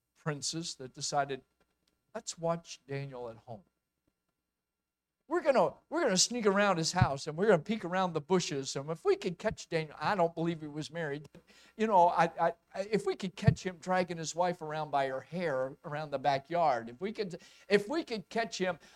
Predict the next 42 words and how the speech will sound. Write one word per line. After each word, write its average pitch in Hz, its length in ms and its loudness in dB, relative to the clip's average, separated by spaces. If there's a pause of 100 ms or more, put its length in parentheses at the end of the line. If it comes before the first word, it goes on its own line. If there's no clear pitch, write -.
uh, 269 100 6 (220)
uh, 202 100 8 (140)
beating 226 320 0
his 165 180 -2
kids, 185 400 4
if 156 160 0
we 285 140 -6
could 196 240 -4
catch 233 320 0
him 202 160 -4
doing 214 300 4
things, 165 240 -2 (200)
you 240 140 2
know 247 160 8
what? 240 400 6
We're 302 200 4
gonna 226 200 6
go 247 300 12
through 233 340 4
his 202 340 4
mail. 190 520 0 (180)
We're 285 160 6
gonna 233 180 10
go 220 200 8
through 233 260 0
his 214 420 2
internet. 214 560 0 (180)
We're 254 160 2
gonna 247 200 6
go 240 240 8
through 240 240 -2
his 214 180 -2 (100)
emails. 226 540 2 (180)
We're 294 180 0
gonna 233 220 4
check 254 360 0
his 214 200 -2
texts. 269 520 -6
We're 311 120 -4
gonna 185 240 -2
check 269 360 0
his 185 240 -4